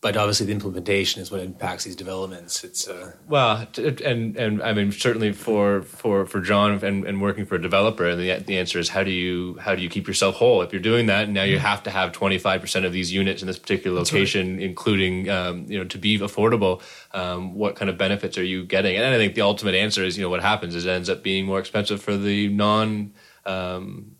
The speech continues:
Speaker 2: it's certainly on a condo development, it just becomes more expensive for the non-affordable units. And then an apartment building, I'm not sure exactly how you, how you work it. Maybe it's just not workable 'cause you can't just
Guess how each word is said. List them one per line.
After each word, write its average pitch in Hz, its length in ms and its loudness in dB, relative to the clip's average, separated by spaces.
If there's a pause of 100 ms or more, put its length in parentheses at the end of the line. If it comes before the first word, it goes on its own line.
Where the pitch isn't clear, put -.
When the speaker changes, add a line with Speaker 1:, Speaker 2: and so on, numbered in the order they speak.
Speaker 2:
it's 104 260 -4
certainly 131 220 4
on 98 80 4
a 98 40 0
condo 131 320 4
development, 104 440 4
it 92 40 0
just 95 160 -4
becomes 92 180 -2
more 92 100 2
expensive 90 360 -2
for 90 80 -2
the 87 80 -2
non-affordable 90 680 0
units. 92 340 0
And 101 80 -4
then 92 80 -4
an 90 80 -2
apartment 104 380 0
building, 95 240 2
I'm 95 60 0
not 104 120 2
sure 95 120 -2
exactly 101 340 0
how 92 80 0
you, 90 200 0
how 104 120 -2
you 92 160 2
work 110 220 4
it. 87 80 -2
Maybe 101 180 2
it's 180 100 0
just 98 140 -6
not 104 240 2
workable 90 420 0
'cause 85 160 -8
you 95 80 -6
can't 113 200 0
just 92 180 -4